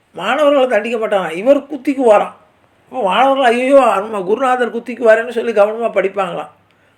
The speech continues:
அதனால அவருக்கு சீல் தலை சாத்தனார்னே பேர் வந்துடுத்து. அவர் வெறும் சாத்தனாரா இருந்தவருக்கு, ஒரு தமிழ் புலவர். அதே மாதிரி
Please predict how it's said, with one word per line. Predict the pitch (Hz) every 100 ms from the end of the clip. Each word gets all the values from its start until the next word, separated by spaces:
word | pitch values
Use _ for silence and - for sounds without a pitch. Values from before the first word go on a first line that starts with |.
| _
அதனால | 160 202 226
அவருக்கு | 254 220 214
சீல் | - 262 254
தலை | 226 233
சாத்தனார்னே | 208 202 202 208 208 208 214
பேர் | 190 196
வந்துடுத்து. | 170 156 147 -
அவர் | - 165
வெறும் | 165 180 202
சாத்தனாரா | 180 175 185 170 160
இருந்தவருக்கு, | 143 143 139 - - _ _ _ _ _ _
ஒரு | - 165
தமிழ் | 165 180
புலவர். | 196 156 156 147 - _ _ _ _ _ _ _ _ - _ _ _ _ _ _
அதே | - 127 170 185 185 180 196
மாதிரி | 196 139 139 131 127 131 139